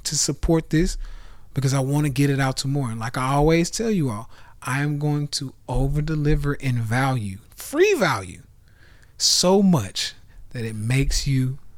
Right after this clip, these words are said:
uncomfortable. You know my, you know exactly what I'm about to say. My example,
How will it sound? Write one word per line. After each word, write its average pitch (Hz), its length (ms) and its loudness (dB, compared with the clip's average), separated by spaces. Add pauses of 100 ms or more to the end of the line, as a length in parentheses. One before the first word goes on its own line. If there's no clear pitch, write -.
(100)
uncomfortable. 117 960 -6 (640)
You 120 160 -2
know 196 180 4
my, 143 380 2
you 135 160 -4
know 175 140 -2
exactly 139 360 -2
what 135 80 0
I'm 135 80 0
about 131 260 -2
to 135 60 -4
say. 104 220 -6
My 113 240 0
example, 127 600 0